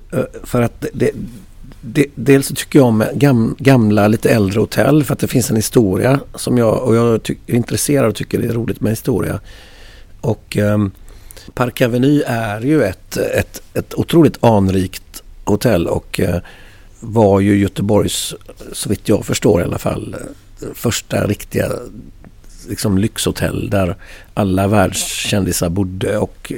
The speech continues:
kanske i vissa fall fortfarande bor. Eh, så det finns ju en, en, en historia i väggarna på det här hotellet som är, som är fantastiskt intressant, tycker jag. Och naturligtvis också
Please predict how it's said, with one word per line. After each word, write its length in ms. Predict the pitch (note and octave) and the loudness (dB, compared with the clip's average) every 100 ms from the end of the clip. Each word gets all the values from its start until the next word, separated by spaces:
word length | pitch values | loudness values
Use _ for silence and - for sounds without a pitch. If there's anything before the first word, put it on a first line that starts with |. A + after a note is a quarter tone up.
| A#2 | -12
kanske 260 | - A2+ A2 | -6 -2 0
i 20 | |
vissa 240 | G2+ - - | -2 -2 -6
fall 180 | - | -6
fortfarande 460 | - G2+ - F#2+ G2+ | -6 -8 -4 -2 2
bor. 300 | C3 F2+ F#2+ - - - - - - - - - - | 2 0 -4 -12 -20 -20 -20 -20 -20 -20 -20 -20 -16
Eh, 300 | C#3+ B2+ B2 | -10 -8 -6
så 140 | - A2 | -4 -4
det 80 | |
finns 480 | A2+ - A#2 G#2+ - | -2 4 4 2 0
ju 80 | B2 | 0
en, 180 | A2+ G#2+ - | 2 -2 -4
en, 200 | G2+ A2 | -4 -2
en 160 | G#2+ | 0
historia 520 | A2 - A2+ F#2+ G2 | -2 0 0 2 2
i 40 | G#2 | 2
väggarna 520 | A#2+ G2 F2+ G2 B2 | 2 0 -2 0 0
på 120 | - | 0
det 80 | B2+ | 0
här 80 | A2+ | 0
hotellet 400 | A#2 - - - | -2 -4 -4 -6
som 180 | - - | -4 -2
är, 200 | F#2+ - - - - - - | -4 -6 -18 -20 -20 -20 -20
som 180 | - A2 | -6 -4
är 360 | G#2+ A2+ A2 G#2+ | -2 -4 -8 -8
fantastiskt 520 | A#2 G#2 G2+ - - | -6 -2 -4 -4 -6
intressant, 560 | G2+ - - B2+ D#2+ | -6 -4 -2 -2 -2
tycker 240 | - C#3 - | -8 -10 -4
jag. 200 | A#2 - - - - - - - - | -2 -2 -6 -12 -12 -12 -12 -14 -6
Och 300 | - - - | -8 -6 -4
naturligtvis 600 | A2+ - A2 - G#2 - - | -4 0 -2 -2 -4 -6 -8
också 500 | - - - G#2+ G2 | -8 -6 0 2 2